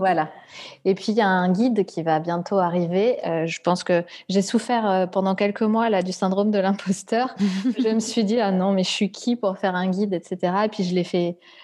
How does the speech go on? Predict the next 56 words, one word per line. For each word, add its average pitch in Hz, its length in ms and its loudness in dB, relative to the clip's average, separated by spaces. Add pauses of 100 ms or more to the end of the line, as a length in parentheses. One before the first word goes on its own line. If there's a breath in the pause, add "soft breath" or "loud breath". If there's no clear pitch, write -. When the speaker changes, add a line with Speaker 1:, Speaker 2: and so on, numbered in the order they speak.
Speaker 1:
lire 233 240 0
à 220 120 2
une 214 180 2
amie 208 340 2
qui 214 160 -4
m'a 175 140 0
dit : « 196 100 0
Il 214 40 0
faut 175 180 -2
pas 202 160 0
que 202 80 -14
ça 185 80 2
reste 185 180 2
dans 185 120 -2
ton 185 180 -4
ordinateur. 175 600 0
Maintenant, 185 280 -2
tu - 80 -12
vas 170 60 0
te 165 40 -4
Speaker 2:
Super. 190 140 -2
Speaker 1:
mettre 185 100 -2
un 185 60 -8
coup 220 80 -6
de - 40 -8
pied 226 120 -2
au 202 80 0
cul 233 180 -4
et 226 60 0
tu 226 120 -8
vas 180 60 2
le 202 60 4
sortir. » 214 440 -2
Donc, 226 160 0
Speaker 2:
Génial. 196 520 0 (120)
Speaker 1:
il 220 80 2
va 240 120 2
Speaker 2:
Tu 220 60 0
Speaker 1:
bientôt 202 180 2
Speaker 2:
pourras 247 120 2
Speaker 1:
sortir. 262 120 0
Speaker 2:
remercier 269 340 0
cette 277 180 0
Speaker 1:
Voilà. 254 200 2
Speaker 2:
amie. 269 100 2
Speaker 1:
<laughs> 294 680 0
Exactement. 233 720 2 (560 loud breath)
Speaker 2:
Et 254 80 2
puis, 294 140 0
tu 294 100 0
as 269 60 2
ton 269 140 0
podcast 269 440 0
également. 226 400 0 (520 loud breath)
Speaker 1:
Oui, 302 140 0
pardon. 285 360 2